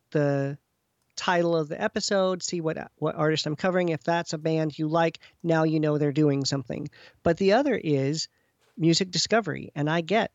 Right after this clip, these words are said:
like, there are tons of ways to find out about music. There's a lot out there. If somebody can help boil that down and tell you this is some, some great stuff, uh, all in one genre or across the genres,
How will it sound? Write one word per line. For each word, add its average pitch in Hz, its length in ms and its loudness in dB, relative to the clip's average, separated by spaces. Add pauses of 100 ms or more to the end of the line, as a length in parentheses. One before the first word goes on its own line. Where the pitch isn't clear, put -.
like, 147 160 -2
there 143 120 2
are 139 60 -2
tons 226 440 0
of 196 60 2
ways 180 220 2
to - 80 -12
find 165 200 0
out 156 120 2
about 135 300 -2
music. 233 320 2 (400)
There's 135 140 -4
a 139 60 0
lot 175 260 4
out 175 240 2
there. 165 240 0
If 147 140 -8
somebody 165 260 0
can 165 140 -4
help 160 300 0
boil 160 300 2
that 151 180 -4
down 156 460 -2 (300)
and 147 120 -2
tell 156 160 2
you 151 140 4
this 147 240 0
is 147 100 0
some, 151 420 -2
some 151 180 -2
great 151 280 0
stuff, 151 380 0 (560)
uh, 139 280 -2
all 180 260 4
in 165 120 2
one 147 160 2
genre 196 440 2
or 135 240 -6
across 175 380 0
the 180 100 -4
genres, 160 540 -2